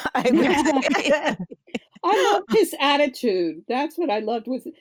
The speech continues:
Speaker 2: he was smiling and he was, he was like he was at a party.
Speaker 1: Yeah,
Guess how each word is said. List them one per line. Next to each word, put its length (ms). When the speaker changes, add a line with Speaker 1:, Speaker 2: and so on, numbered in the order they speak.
Speaker 2:
he 120
was 260
smiling 920
and 240
he 200
was, 280
he 80
was 180
like 260
he 120
was 160
at 120
a 60
party. 800
Speaker 1:
Yeah, 540